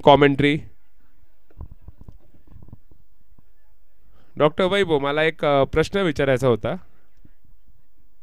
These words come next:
नंतर विचारू. हा कॅच होऊ शकतो, ball फिरणार आहे, त्याचे अँटिसिपेशन दोन्ही फिल्डर्सनी नाही घेतलं,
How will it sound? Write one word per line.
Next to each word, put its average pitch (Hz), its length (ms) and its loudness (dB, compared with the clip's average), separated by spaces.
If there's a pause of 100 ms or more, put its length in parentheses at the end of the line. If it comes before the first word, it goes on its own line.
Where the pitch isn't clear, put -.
(340)
नंतर 123 380 -4
विचारू. 87 380 -6 (3000)
हा 226 260 10
कॅच 277 260 12
होऊ 294 100 12
शकतो, 294 480 12
ball 285 260 12
फिरणार 294 420 12
आहे, 269 560 12
त्याचे 220 380 6 (480)
अँटिसिपेशन 240 720 6
दोन्ही 254 260 12
फिल्डर्सनी 269 520 10
नाही 240 220 10
घेतलं, 165 400 8